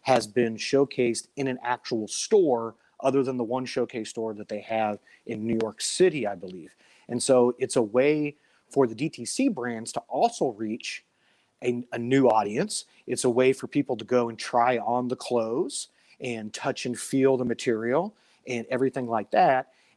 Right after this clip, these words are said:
And it's also, of course, a new way for Nordstrom and some of these bigger brands to keep their current customers interested and bring in new customers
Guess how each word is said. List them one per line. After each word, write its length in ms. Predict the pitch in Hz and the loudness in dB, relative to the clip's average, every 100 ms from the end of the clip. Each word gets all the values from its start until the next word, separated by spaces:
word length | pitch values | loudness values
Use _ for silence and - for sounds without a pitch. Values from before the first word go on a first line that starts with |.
| 143 | -6
And 120 | 131 | -6
it's 140 | 123 - | -6 -2
also, 500 | 147 170 - 131 - _ _ - | 2 2 0 -2 -4 _ _ -12
of 140 | 113 - | -12 -2
course, 340 | 147 127 - - | 0 0 -2 -10
a 100 | 110 | -8
new 240 | 123 135 | -4 -2
way 380 | 123 117 113 113 | 0 0 0 -6
for 480 | - 120 110 107 - | -6 -4 -4 -8 -4
Nordstrom 500 | 127 175 175 - 120 | 2 2 2 -2 -2
and 100 | 110 | -2
some 120 | 120 | -4
of 60 | 117 | -2
these 140 | 110 | -4
bigger 260 | - 123 110 | -2 -2 -2
brands 560 | 104 143 151 139 117 - | -2 0 2 2 -2 -4
to 380 | - 117 113 110 | 0 2 2 -2
keep 240 | - 165 - | -2 0 4
their 100 | 117 | 2
current 380 | - 160 160 | 4 2 2
customers 500 | - 127 - 123 107 | 0 -2 -2 -6 -6
interested 480 | 110 104 104 - 120 - _ _ _ - | -10 -12 -8 -4 -4 -6 _ _ _ -4
and 240 | 131 120 | -2 2
bring 320 | 123 160 151 | 4 6 6
in 220 | 139 131 | 4 2
new 180 | 127 160 | 2 2
customers 720 | - 120 107 113 110 110 - | 2 0 -2 -4 -4 -6 -8